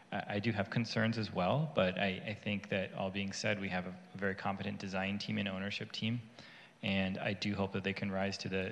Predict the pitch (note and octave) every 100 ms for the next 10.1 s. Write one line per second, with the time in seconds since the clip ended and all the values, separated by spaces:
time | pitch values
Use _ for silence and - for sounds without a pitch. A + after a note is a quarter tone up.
0 | - - F#2+ F#2+ G2 - G#2 G2 - G#2
1 | G2 F#2+ F#2+ - F#2 F#2 F#2+ A2 - -
2 | - G#2+ A2 - G2+ F#2+ - - G2 F#2+
3 | F#2 G2 G#2 G2 F#2+ F#2 F2+ - F#2 F#2
4 | F#2+ F#2+ F#2 F#2 F#2 - - - G2 F#2+
5 | G2+ - F#2+ F#2 G2+ F2+ F#2 - F#2+ -
6 | G2 F#2 F2+ F#2+ F#2 F#2 F#2 - F#2+ F2+
7 | - F2 F#2+ F2+ F2+ - G2 F2+ F2 F2
8 | F2+ F2+ F2+ - - G2+ G#2 G#2+ G#2 F#2+
9 | F#2+ G#2 G#2+ F#2+ G#2 F#2+ F#2+ F#2+ F#2 F2+